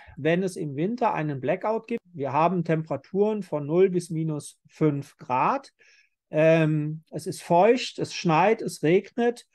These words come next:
Und dann sollen, ähm, viele Menschen, also wir reden zum Beispiel mal von Tausenden von Menschen,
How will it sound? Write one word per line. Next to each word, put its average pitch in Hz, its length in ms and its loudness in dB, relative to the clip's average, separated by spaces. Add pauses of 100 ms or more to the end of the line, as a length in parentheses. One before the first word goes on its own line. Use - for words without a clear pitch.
(460)
Und 185 460 4
dann 240 280 2
sollen, 214 680 2
ähm, 165 560 0 (260)
viele 240 340 0
Menschen, 190 500 -6
also 160 240 -2
wir 151 80 -2
reden 180 220 0
zum 180 180 -2
Beispiel 165 360 0
mal 160 200 -2
von 151 200 -8
Tausenden 214 520 0
von 156 200 -10
Menschen, 220 640 -4